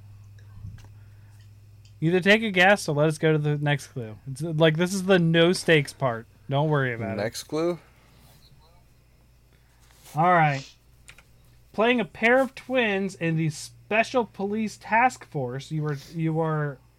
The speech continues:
Speaker 1: tasked, not really good question writing there, uh, with the safety of the city, using your unique, unique powers to chain demon-like creatures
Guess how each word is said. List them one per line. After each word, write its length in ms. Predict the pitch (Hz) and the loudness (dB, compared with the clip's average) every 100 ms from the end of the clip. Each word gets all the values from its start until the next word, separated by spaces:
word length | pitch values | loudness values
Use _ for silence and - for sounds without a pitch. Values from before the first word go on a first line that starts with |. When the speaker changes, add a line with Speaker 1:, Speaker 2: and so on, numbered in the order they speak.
| _ _ _ | _ _ _
Speaker 1:
tasked, 600 | - 190 143 160 - - _ - _ _ - | -2 2 2 0 -8 -20 _ -20 _ _ -12
not 160 | 160 156 | -8 -6
really 200 | 151 135 | -4 -4
good 200 | 147 127 | -4 -4
question 380 | 165 160 135 127 | -6 -8 -8 -10
writing 260 | 120 113 | -10 -12
there, 240 | 117 147 156 _ _ _ _ | -12 -12 -12 _ _ _ _
uh, 260 | 147 147 147 151 | -2 0 0 -2
with 140 | 175 | -6
the 100 | 175 | -6
safety 380 | 156 214 247 262 | -4 -2 -2 -2
of 100 | 247 | -6
the 60 | 208 | -6
city, 300 | - 180 175 | -4 -4 -4
using 400 | 170 202 214 165 | -4 -6 -6 -4
your 140 | 160 | -2
unique, 360 | 160 214 - - _ | -2 -4 -8 -20 _
unique 340 | 180 196 240 | -8 -8 -8
powers 380 | - 220 196 196 | -6 -2 0 -2
to 120 | - 156 | -6 -8
chain 580 | - 185 208 202 156 139 | -8 -8 -6 -6 -8 -8
demon-like 580 | 139 180 240 226 214 214 | -6 -4 -4 -4 -6 -6
creatures 600 | 190 202 170 156 147 | -6 -6 -4 -4 -4